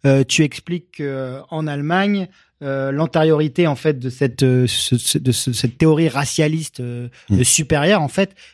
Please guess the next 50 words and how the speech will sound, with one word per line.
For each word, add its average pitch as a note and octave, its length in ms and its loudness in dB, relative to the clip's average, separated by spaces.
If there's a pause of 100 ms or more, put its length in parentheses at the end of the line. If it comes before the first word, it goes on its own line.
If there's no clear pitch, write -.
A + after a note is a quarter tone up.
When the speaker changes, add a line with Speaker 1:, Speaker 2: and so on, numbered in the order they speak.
(140)
Speaker 1:
vient E3 360 4
même F3 300 6
des, C#3+ 200 2
des C#3 140 4
Juifs F#3 300 2 (100)
eux-mêmes. G3 400 4 (180)
Speaker 2:
Oui. A#2+ 200 4
Speaker 1:
Euh, D3 240 6
et D#3 100 -2
tu, D#3 260 -8
et E3 120 -4
tu - 180 -12
notes G3+ 320 -2
et D#3 240 -8
tu, D3+ 260 -10
et C#3+ 120 -8
tu, C#3+ 340 -12
et C3+ 60 -10
tu C#3+ 120 -10
parles F3 220 2
de - 160 4
Heinrich E3 520 2
Graetz. D3 440 0
Est-ce F3+ 140 -10
que F3+ 80 4
tu - 100 -8
Speaker 2:
Mm. - 40 0
Speaker 1:
peux E3 60 4
nous D#3 120 2
en D3 80 2
parler D3 260 2
un C3+ 80 4
peu ? C3 100 2
Speaker 2:
Oui. C3 300 4
Alors, A#2 340 2
euh, G2 300 -6
Mein B2+ 260 4
Kampf D#3 540 -2
est A#2 100 0
publié A2+ 520 2
en B2+ 80 0
mille A2+ 140 2
neuf A2+ 100 -2
cent B2 160 0
vingt-quatre, A2 560 -2
si - 120 -8
ma F#2 120 2
mémoire F#2 340 4
est F#2 60 0
bonne. E2 260 -2